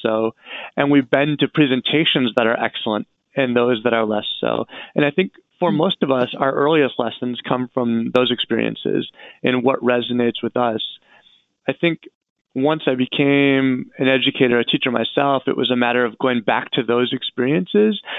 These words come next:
Speaker 1: and trying to intentionally figure out why I like some more than others and why some were more effective than others. One of the more powerful instructors I had was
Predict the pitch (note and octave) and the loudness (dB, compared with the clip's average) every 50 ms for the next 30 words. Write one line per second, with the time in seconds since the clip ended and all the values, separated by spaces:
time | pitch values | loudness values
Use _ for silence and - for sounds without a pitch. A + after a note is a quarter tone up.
0 | - - - - C#3 - - - D3 D3 D3 D3 C#3 - - - C#3 C3+ C3 C3 | -4 -2 0 0 0 0 0 0 0 2 2 0 -2 -2 -2 2 4 6 6 6
1 | B2+ B2+ B2 B2 B2 B2+ - - - D3+ C#3+ C3 - - C#3+ D3+ E3+ - - D#3 | 6 6 6 6 6 4 2 -2 -2 -4 -2 -2 -2 -2 -2 -2 -2 -2 0 2
2 | C#3+ C3 B2+ - - B2+ A#2 B2 A#2 A2+ A2 A2 A2+ - B2 A2+ A2+ A2+ A2+ A#2 | 2 2 2 2 2 2 4 4 4 4 2 0 0 -2 -2 -2 0 0 0 0
3 | B2 A#2+ A#2+ A#2+ A#2+ A#2+ - - - - - - - - B2 A#2+ A#2 A#2+ B2 B2+ | 0 0 0 0 0 0 -2 -4 -10 -20 -18 -6 -2 0 0 0 2 0 0 0
4 | B2 - - - B2 A#2+ B2 B2 B2 - A#2 A#2+ A#2+ A#2+ A#2+ G#2+ A2+ A2+ A#2 A#2 | -2 -4 -4 -4 -2 -2 -2 -2 -4 -6 -6 -4 -2 0 0 0 0 0 0 2
5 | A2 A2+ A2 G#2 G#2 B2 A#2+ A#2 A#2 A#2+ A#2+ A#2 A2+ - - - A#2+ A#2 A#2 A2+ | 2 0 0 0 0 -2 0 0 0 0 0 0 -2 -2 -4 -4 -4 -2 -2 -2
6 | G#2+ G#2 G#2 G#2 G#2+ G#2+ G#2 - - A#2 - - - B2 A#2 - B2 - - - | -4 -4 -2 -2 -2 -2 -4 -4 -4 -6 -6 -6 -6 -8 -8 -6 -8 -8 -6 -6
7 | - - - - - - - - _ _ _ _ _ _ _ _ _ _ _ _ | -8 -6 -6 -6 -6 -6 -8 -12 _ _ _ _ _ _ _ _ _ _ _ _
8 | _ - C3+ D3 D#3 E3 D3 C3+ C3+ B2 A#2+ A#2+ A#2+ - _ - F#3 E3+ D#3 C3+ | _ -6 -2 -2 -2 -2 0 2 2 2 2 2 0 -4 _ -20 -20 -10 -2 0
9 | D3 D3 C#3+ - D3 C#3+ C#3 C#3 C3+ - - C3 B2 B2 A#2+ A#2 A2+ - C#3 B2+ | 0 0 0 0 0 2 2 0 0 0 0 2 4 4 4 2 2 0 0 -2
10 | A#2 - - C3+ - - C3+ A2+ A#2+ A2+ G#2+ B2 A2+ G#2+ G#2+ A2 G#2+ A#2+ B2 - | 0 0 0 0 0 0 0 0 0 0 0 0 0 2 0 0 0 -2 -6 -6
11 | - B2 A#2+ B2 B2 A#2+ A#2 A#2 A2+ A2+ A2+ A2 - | -4 -2 0 0 2 2 2 2 2 2 0 -2 -4